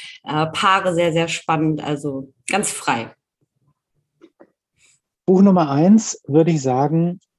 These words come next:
Speaker 2: ähm, das ist nahezu alles von John Gottman,
Speaker 1: Mhm.
Speaker 2: was sich mit Paartherapie beschäftigt, weil seine paartherapeutischen Interventionen, Übungen sehr leicht verständlich sind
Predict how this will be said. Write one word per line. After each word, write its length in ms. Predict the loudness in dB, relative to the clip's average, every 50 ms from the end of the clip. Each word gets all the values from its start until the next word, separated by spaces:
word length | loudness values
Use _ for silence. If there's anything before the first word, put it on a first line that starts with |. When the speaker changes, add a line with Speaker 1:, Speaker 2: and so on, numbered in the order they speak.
| _ _
Speaker 2:
ähm, 540 | -10 -8 -6 -6 -4 -4 -4 -4 -6 -8 -10 _ _ _ _ _ _ _ _ _ _ -20 _ _ _ _ _ _ _ _ _ _ _ _ _ _ _ _ _ _ _ -4
das 200 | -2 -2 -4 -4
ist 480 | -2 -2 -2 -2 -2 -10 -16 -18 -20 _ _ _ _ _ _ _ _
nahezu 520 | -14 -6 -2 0 0 0 0 -2 -2 -2
alles 280 | -2 0 -2 -2 -2 -2
von 220 | -2 -2 -2 -2 -2
John 260 | -2 -2 -2 -2 -2
Gottman, 640 | -4 -6 -6 -8 -10 -10 -8 -8 -8 -8 -10 -12 _ _ _ _ _ _ _
Speaker 1:
Mhm. 140 | -10 -6 -6
Speaker 2:
was 200 | -4 -6 -4 -4
sich 200 | -6 -6 -4 -4
mit 160 | -8 -8 -6
Paartherapie 680 | -6 -4 -4 -4 -4 -6 -6 -6 -6 -8 _ -10 -10 -8
beschäftigt, 840 | -8 -10 -8 -8 -8 -8 -8 -10 -8 -6 -6 -6 -8 -12 _ -20 -16 -12
weil 800 | -6 -4 -4 -2 -2 -2 -2 0 0 0 0 0 0 -2 -4 -8
seine 840 | -12 -8 -4 -2 -2 0 2 2 2 2 2 2 2 0 0 -2 -4 _ -12
paartherapeutischen 880 | -8 -8 -8 -6 -8 -8 -8 -8 -8 -6 -6 -6 -6 -6 -10 -8 -6 -6
Interventionen, 880 | -6 -6 -8 -10 -8 -8 -8 -8 -6 -2 0 2 2 2 2 0 0 -2
Übungen 600 | -2 -2 -2 0 0 2 2 2 2 0 -2 -4 _ _ _ _ _
sehr 200 | -4 0 0 2
leicht 260 | 2 0 -2 -4 -6 _
verständlich 580 | -18 -14 -6 -6 -6 -6 -6 -6 -8 -8 -8
sind 280 | -6 -6 -4 -4 -4